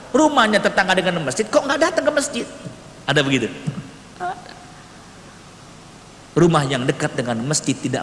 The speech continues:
menjamin orang itu sholat ke masjid. Imanlah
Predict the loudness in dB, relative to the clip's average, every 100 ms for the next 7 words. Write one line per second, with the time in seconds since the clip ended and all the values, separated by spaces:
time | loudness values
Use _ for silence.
0 | -4 -2 0 -2 -2 -4 -6 -6 -6 -4
1 | -6 -6 -8 -8 -10 -16 -20 -20 -20 -20
2 | -20 -20 -20 -20 -20 -20 -20 -20 -12 -4
3 | -2 0 -2 -4